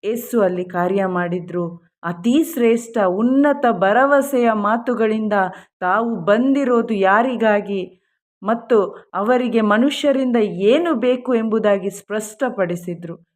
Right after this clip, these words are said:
"ನಾನು ಬಂದಿರುವುದು ಧರ್ಮಿಷ್ಠರಿಗಾಗಿ ಅಲ್ಲ,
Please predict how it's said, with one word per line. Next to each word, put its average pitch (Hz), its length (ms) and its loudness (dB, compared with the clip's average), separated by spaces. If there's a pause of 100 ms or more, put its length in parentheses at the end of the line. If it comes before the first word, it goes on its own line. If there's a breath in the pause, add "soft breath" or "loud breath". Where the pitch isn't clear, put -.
"ನಾನು 202 460 0
ಬಂದಿರುವುದು 208 880 0 (220 loud breath)
ಧರ್ಮಿಷ್ಠರಿಗಾಗಿ 240 1200 0
ಅಲ್ಲ, 190 380 2